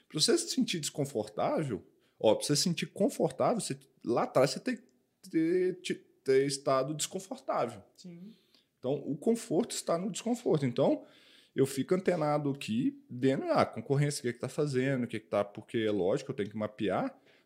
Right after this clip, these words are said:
Speaker 1: mas é aquele negócio, cara, você tem que olhar pra dentro da sua empresa. Existe uma foto muito interessante que no, do Michael Phelps, não, vocês já viram uma que ele, na Olimpíadas, um, ele, numa das medalhas de ouro que ele tava ganhando lá,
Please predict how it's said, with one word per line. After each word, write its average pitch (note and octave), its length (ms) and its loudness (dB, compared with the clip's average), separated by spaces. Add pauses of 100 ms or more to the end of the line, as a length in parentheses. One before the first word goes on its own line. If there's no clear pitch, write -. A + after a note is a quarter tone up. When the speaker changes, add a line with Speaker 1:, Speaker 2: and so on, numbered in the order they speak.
Speaker 1:
mas C3 200 -2
é F3 40 -2
aquele F#3+ 240 0
negócio, C3 400 6
cara, F#2 220 2
você G2 140 -6
tem G#2+ 160 -8
que - 100 -6
olhar A#2 160 2
pra D3 160 -4
dentro A2+ 300 -6
da A#2+ 60 -6
sua C3+ 140 -8
empresa. F#2 480 -4 (100)
Existe G#2 400 -2
uma D#3 140 -2
foto B2+ 420 -2
muito A#2+ 280 -2
interessante A#2+ 880 -4
que - 80 -10
no, G2 200 -2
do F#2 280 -8
Michael G2+ 400 -2
Phelps, - 640 -4 (760)
não, F#2+ 240 -6
vocês G#2+ 160 -4
já G#2+ 100 2
viram F#2 360 0
uma F#2 340 -4
que - 280 -4
ele, E2+ 360 0 (800)
na F#2+ 100 -2
Olimpíadas, G2+ 640 0 (140)
um, F2 180 -2
ele, F2 160 -2
numa G2+ 280 -2
das F#2+ 200 0
medalhas F2 500 -2
de E2+ 100 -10
ouro E2 120 -6
que F2+ 120 -4
ele - 80 -4
tava E2+ 220 -4
ganhando G2 440 2
lá, F#3 360 4